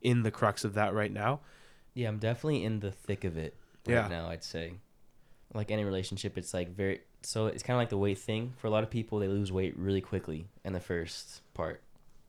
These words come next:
Speaker 2: And then after, like, a month or two, it's like they're not losing any weight, even though they're working out even harder.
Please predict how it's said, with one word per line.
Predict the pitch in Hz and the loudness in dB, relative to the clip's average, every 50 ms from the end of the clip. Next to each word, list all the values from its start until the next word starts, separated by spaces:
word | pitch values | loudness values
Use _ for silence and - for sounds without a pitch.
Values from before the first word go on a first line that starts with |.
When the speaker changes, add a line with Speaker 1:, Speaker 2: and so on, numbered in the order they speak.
| - - - _ - _ _ - - - 113 | -20 -20 -20 _ -20 _ _ -20 -12 -6 -4
Speaker 2:
And | 113 104 | -2 0
then | 101 101 98 95 95 101 - - - - - - - - - - - - | 0 0 0 0 -2 -4 -8 -14 -20 -20 -20 -20 -20 -20 -20 -14 -6 -4
after, | 90 87 - - 98 | -4 -4 -2 0 0
like, | 90 87 87 - - - - _ - - _ - - - - | 2 2 0 -2 -6 -20 -20 _ -20 -20 _ -20 -20 -10 -6
a | 95 95 | -4 0
month | 95 98 98 95 | 0 0 0 0
or | 92 82 | -4 -8
two, | - - 90 82 | -6 -4 -2 -2
it's | 80 82 - - | -2 -2 -4 -6
like | 80 80 - - - - _ - - _ - - _ - _ _ _ - - - | -8 -8 -8 -12 -18 -20 _ -20 -20 _ -20 -20 _ -20 _ _ _ -20 -18 -12
they're | - 90 | -8 -4
not | 87 87 80 85 | -2 -2 -2 -2
losing | 95 92 95 92 | -4 -4 -4 -4
any | 90 90 | -2 -2
weight, | 92 98 107 92 | 0 0 -2 -2
even | 87 87 92 | -2 -4 -2
though | 90 | -2
they're | 87 87 | -2 -2
working | 85 87 90 90 - 95 | -2 -2 -4 -4 -4 -4
out | 87 82 62 | -4 -4 -4
even | 73 92 87 | -4 -4 -4
harder. | 85 90 92 90 87 - - 101 | -2 0 0 0 0 -2 -6 -12